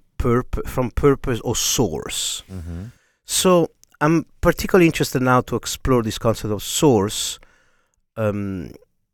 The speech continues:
Speaker 1: because, full disclosure, I did, um, holotropic breathwork session.
Speaker 2: Mm-hmm.
Speaker 1: Have you heard about this practice?
Speaker 2: Yeah.
Speaker 1: It's, uh, you know, the godfather of psychedelic assisted ca-, uh, psychotherapy, Stan Grof,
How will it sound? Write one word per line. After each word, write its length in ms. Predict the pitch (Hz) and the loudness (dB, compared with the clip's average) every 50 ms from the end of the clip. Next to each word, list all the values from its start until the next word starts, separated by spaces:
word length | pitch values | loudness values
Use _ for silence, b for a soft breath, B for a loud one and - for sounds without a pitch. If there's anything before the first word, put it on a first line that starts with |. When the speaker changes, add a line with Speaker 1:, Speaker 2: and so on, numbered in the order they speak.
| _ _ _ _ _ _ _ _ _ _ - 107 | _ _ _ _ _ _ _ _ _ _ -14 -6
Speaker 1:
because, 680 | 113 131 135 - - - 160 147 131 120 104 - - - - | -4 -4 -4 -2 0 2 4 4 4 2 -2 -6 -10 -12 -12
full 280 | - - - 151 143 127 | -10 -4 0 2 2 2
disclosure, 640 | 113 110 - - - 123 117 113 90 104 107 101 - | 0 -2 -4 -2 0 2 2 2 2 0 0 2 4
I 140 | 123 127 | 4 4
did, 260 | 131 131 143 139 - 131 | 4 2 0 -2 0 0
um, 420 | 127 117 113 110 107 104 104 98 - - | 0 0 0 -2 -4 -6 -8 -10 -4 0
holotropic 760 | 123 131 139 135 - - - 135 123 - - 131 113 98 98 | 2 4 4 2 2 2 0 0 0 0 -2 -2 -2 -4 -2
breathwork 540 | 95 120 123 120 - - - 101 90 82 - | 2 2 2 2 2 -2 -4 -4 -4 -4 -6
session. 540 | - - 85 - - - - - - - - - | -8 -8 -8 -8 -8 -10 -10 -12 -16 -18 -20 -14
Speaker 2:
Mm-hmm. 440 | - 92 90 78 82 85 92 104 | -12 -10 -8 -8 -8 -8 -8 -6
Speaker 1:
Have 100 | 120 123 | -2 0
you 80 | 135 139 | 2 2
heard 180 | 135 165 165 160 | 4 4 2 2
about 220 | 165 160 156 151 | 2 0 0 0
this 100 | 143 - | -2 -4
practice? 560 | - - 139 131 139 - - - 139 143 104 | -2 0 0 0 -2 -4 -6 -8 -8 -6 -6
Speaker 2:
Yeah. 180 | 101 131 156 165 b b b b b b b _ | -6 -6 -6 -6 b b b b b b b _
Speaker 1:
It's, 280 | - 135 123 - - - | -8 -8 -6 -6 -4 0
uh, 160 | 139 127 120 | 0 0 2
you 100 | 85 131 | 2 2
know, 120 | 127 123 117 | 2 2 2
the 140 | 113 120 117 | 2 0 0
godfather 640 | 113 131 151 156 - - - 151 139 135 139 135 | 4 6 6 6 6 4 6 6 6 6 6 4
of 80 | 127 110 | 4 2
psychedelic 560 | - - 139 120 - 127 117 127 120 117 110 117 | 2 0 -2 0 0 0 2 2 2 2 0 -2
assisted 400 | 110 - - 120 - - 113 - | -2 -4 -4 -8 -8 -8 -8 -6
ca-, 280 | - 90 - 80 80 | -6 -4 -4 -4 -6
uh, 40 | 80 - | -6 -8
psychotherapy, 680 | - - - 113 - 117 - 123 113 110 107 - - | -6 -4 -4 -2 -2 -2 0 2 2 2 0 0 -4
Stan 380 | 101 - - - 127 120 117 110 | -6 -4 0 2 2 2 2 0
Grof, 500 | 107 117 120 117 104 98 - - - | 0 2 2 4 2 2 0 -6 -12